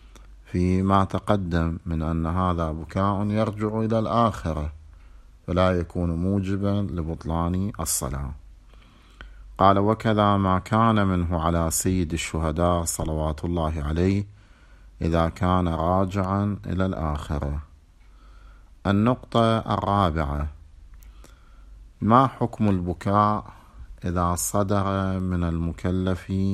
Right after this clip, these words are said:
سهوا؟ هذا سهى أنه في الصلاة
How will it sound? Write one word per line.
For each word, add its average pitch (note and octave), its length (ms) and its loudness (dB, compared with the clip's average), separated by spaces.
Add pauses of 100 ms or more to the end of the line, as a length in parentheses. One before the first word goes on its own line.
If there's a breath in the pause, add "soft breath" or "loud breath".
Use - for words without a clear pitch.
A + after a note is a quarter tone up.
(140)
سهوا؟ D#2 640 -2 (1120 soft breath)
هذا A2+ 180 0
سهى G2 580 0
أنه F2 400 -4
في - 120 -10
الصلاة F#2+ 680 -2